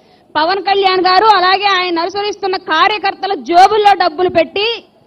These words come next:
ఆ భవన నిర్మాణ కార్మికుల కుటుంబాలకు ఆకలి తీర్చారు. అవి కూడా పవన్ కళ్యాణ్ గారి సొంత డబ్బులే.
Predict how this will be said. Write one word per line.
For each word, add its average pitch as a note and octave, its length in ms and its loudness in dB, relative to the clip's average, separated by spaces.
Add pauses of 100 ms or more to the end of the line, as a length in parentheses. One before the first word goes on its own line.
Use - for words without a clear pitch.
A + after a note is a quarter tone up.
(280)
ఆ E4 140 2
భవన F4 320 0
నిర్మాణ F#4+ 380 -4
కార్మికుల F4+ 500 2
కుటుంబాలకు F#4 560 0
ఆకలి F4+ 300 -2
తీర్చారు. F4 480 -2 (880)
అవి E4+ 180 -2
కూడా G#4 240 4
పవన్ G4+ 260 -2
కళ్యాణ్ G4 260 0
గారి F#4 100 -2
సొంత E4+ 240 -4
డబ్బులే. E4 380 2